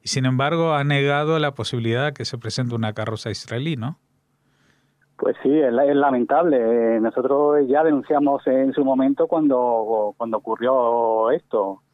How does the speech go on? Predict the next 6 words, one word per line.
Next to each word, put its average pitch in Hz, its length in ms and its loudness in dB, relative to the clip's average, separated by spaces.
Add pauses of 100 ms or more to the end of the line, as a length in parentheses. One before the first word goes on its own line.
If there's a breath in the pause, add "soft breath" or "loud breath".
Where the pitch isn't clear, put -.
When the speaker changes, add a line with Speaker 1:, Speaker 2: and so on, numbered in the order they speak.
(520)
Speaker 2:
y, 110 680 -2 (180)
y 220 140 -8
es 220 60 -4
muy 120 120 -4
lamentable. 120 460 -2 (800)
Speaker 1:
Ujú. 127 360 -4